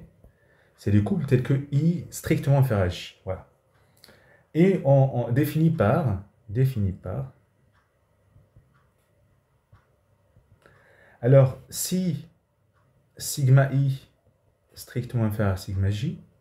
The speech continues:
ça veut dire que ce n'est pas une inversion, alors phi,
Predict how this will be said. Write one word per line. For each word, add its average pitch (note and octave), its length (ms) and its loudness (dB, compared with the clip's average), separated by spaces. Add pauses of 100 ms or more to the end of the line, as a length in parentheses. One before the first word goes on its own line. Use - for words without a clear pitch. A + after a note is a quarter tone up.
(1300)
ça - 140 -8
veut F2+ 80 -4
dire F#2 140 -4
que - 40 -18
ce - 100 -12
n'est F2 120 -6
pas A2+ 260 -2
une F#2 140 -2
inversion, F#2+ 520 -8 (800)
alors B2+ 460 2 (2500)
phi, - 420 -8